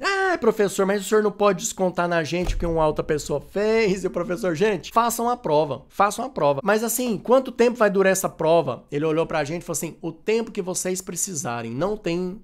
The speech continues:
eu não tenho tempo limite pra fazer a prova." Aí a minha amiga já ligou chorando lá de cima, "Ai, pelo amor de Deus, eu vou sair daqui meia-noite." Ela falou, "Eu vou, eu tô disponível pra vocês até amanhã de manhã." Eu abaixei minha cabeça e comecei a fazer aquela prova. Vocês não têm noção. Eram setenta questões discursivas, mas tipo assim,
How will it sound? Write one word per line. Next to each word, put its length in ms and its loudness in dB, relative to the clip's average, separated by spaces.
eu 140 -6
não 160 -2
tenho 180 -4
tempo 320 -6
limite 300 -4
pra 100 -10
fazer 240 -8
a 80 -6
prova." 200 -14
Aí 120 2
a 60 0
minha 160 -4
amiga 300 -4
já 100 -6
ligou 320 -2
chorando 440 -2
lá 100 -2
de 100 -8
cima, 260 -6
"Ai, 260 -2
pelo 160 0
amor 180 0
de 60 -4
Deus, 140 0
eu 60 0
vou 100 -8
sair 200 -2
daqui 180 -6
meia-noite." 680 0
Ela 80 -10
falou, 140 -2
"Eu 40 -4
vou, 180 0
eu 140 -4
tô 120 -2
disponível 440 -4
pra 100 0
vocês 200 -4
até 140 -6
amanhã 300 -2
de 80 -8
manhã." 340 -4
Eu 180 2
abaixei 360 -2
minha 140 -6
cabeça 500 -4
e 60 -14
comecei 360 -8
a 40 -12
fazer 180 -8
aquela 220 -10
prova. 320 -10
Vocês 200 -2
não 160 -2
têm 200 -2
noção. 600 -2
Eram 280 2
setenta 560 0
questões 420 -4
discursivas, 880 -2
mas 260 0
tipo 240 -6
assim, 480 -2